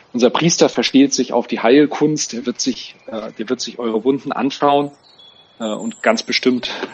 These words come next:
äh, da auch was machen können, da bin ich ganz sicher. Äh, und insofern begleitet ihr ihn dann dorthin, um von diesem großzügigen Angebot dann auch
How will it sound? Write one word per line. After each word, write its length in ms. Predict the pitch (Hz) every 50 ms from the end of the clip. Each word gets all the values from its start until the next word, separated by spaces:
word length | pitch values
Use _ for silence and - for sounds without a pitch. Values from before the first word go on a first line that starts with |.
| -
äh, 320 | 165 131 120 117 110 113 123 -
da 140 | 113 101
auch 200 | - 104 - -
was 140 | 117 107 -
machen 280 | 120 123 - - 135 123
können, 300 | - - 131 131 127 123
da 100 | 117 110
bin 160 | - 113 110
ich 120 | 113 -
ganz 240 | - 107 101 104 -
sicher. 320 | - 127 - - 131 120 - - _ _ _ _ _ _ _ _ _ _ _ _ _ _ _ _ _ _ -
Äh, 280 | 117 110 104 101 98 95 - - - - - - _ _ _ _ _ -
und 520 | - 107 104 104 101 - - - - - _ _ _ _ -
insofern 460 | 123 110 - 226 - - 220 208 190 - _ - - - - - - - _ _ _ _ _ - -
begleitet 520 | 127 104 107 110 110 117 - - 117 -
ihr 140 | 95 113 110
ihn 100 | 110 110
dann 140 | 110 107 107
dorthin, 560 | - 98 101 98 - - 147 156 170 170 - - - _ _ _ _ _ _ _ _ _ - -
um 340 | 113 113 110 107 104 104 - - - - _ _ _ - - _ _ _ _
von 180 | - 113 98
diesem 240 | 101 110 104 117 107
großzügigen 640 | - - 113 120 - - - - 117 110 110 104 101
Angebot 760 | - - 95 110 113 117 101 - 107 104 104 98 - - - - _ _ _ _ _ _ _ _ _ _ _ - - - - - - - - _ _ _ _ -
dann 200 | 110 107 98 -
auch 360 | 95 104 104 - - -